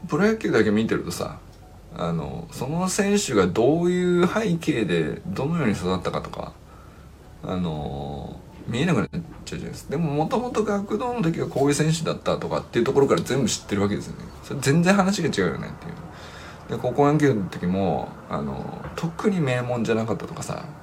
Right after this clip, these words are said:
いくらでもいるじゃないですか。あの、それこそなんかあの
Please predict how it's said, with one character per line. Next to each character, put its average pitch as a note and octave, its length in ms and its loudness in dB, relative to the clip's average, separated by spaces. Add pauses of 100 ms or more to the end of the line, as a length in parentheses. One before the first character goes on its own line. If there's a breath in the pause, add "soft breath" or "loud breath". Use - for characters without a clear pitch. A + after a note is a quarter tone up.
(140)
い A#2 80 -6
く - 140 2
ら G3+ 60 6
で G#3 60 0
も F3 160 0
い F3+ 60 2
る E3+ 80 2
じ C#3+ 80 0
ゃ G#2+ 40 2
な E2 60 0
い - 40 -4
で - 40 -6
す - 80 -10
か。 - 200 -12 (1000 loud breath)
あ - 120 -6
の、 F#2+ 340 -4
そ B2+ 80 4
れ C3+ 60 6
こ E3+ 100 8
そ B2 120 4
な F2+ 140 2
ん F2+ 100 0
か - 200 -2
あ - 40 -4
の - 380 -8